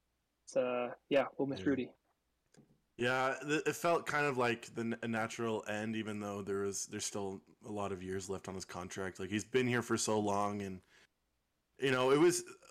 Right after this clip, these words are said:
Speaker 2: one of the best things I've ever witnessed as a Jazz fan is just, like, he was such a raw prospect, and he spent so long in the, in the G League, and just him, like,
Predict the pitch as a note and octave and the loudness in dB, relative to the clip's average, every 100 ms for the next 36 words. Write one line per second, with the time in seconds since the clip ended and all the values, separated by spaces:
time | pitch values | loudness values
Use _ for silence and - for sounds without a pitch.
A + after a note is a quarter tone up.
0 | - D#3 F3 C#3+ A#2 A#2+ - A#2 G#2+ G#2+ | -6 -2 0 0 0 -2 -2 -4 -2 -4
1 | G#2 G#2 G2+ F#2+ G2+ G#2+ F#2 F2 F#2+ F#2+ | -4 -4 -6 -8 -12 -10 -8 -8 -8 -10
2 | - F#2+ F#2 F2+ F#2 F#2+ - - _ _ | -10 -10 -10 -10 -8 -8 -10 -14 _ _
3 | _ _ _ _ _ _ - B2 D#3+ D#3 | _ _ _ _ _ _ 0 2 4 4
4 | C3 - C#3 B2 C3 A#2 G2 A2 A2 A2 | 4 2 0 0 0 0 0 2 4 2
5 | A2+ A2+ G#2 G2 - G2 G2 G2+ G2 - | 0 -4 -4 -4 -8 -10 -10 -10 -10 -6
6 | A2 - - A#2+ A#2 A2+ A2 G#2+ G2+ G2 | -6 -4 0 2 2 2 0 -2 -2 -2
7 | D#2+ - G#2+ G#2 F#2+ G#2 G2 F#2+ F#2+ F#2+ | -4 -6 -6 -6 -4 -2 -2 -2 -4 -6
8 | F#2 F2+ - - _ _ _ _ - B2 | -10 -12 -16 -20 _ _ _ _ 0 2
9 | A#2 - - - A2 B2 A#2+ B2 A2+ A2+ | 2 -2 -16 -12 -4 0 2 2 2 0
10 | G2+ F#2+ | 0 -4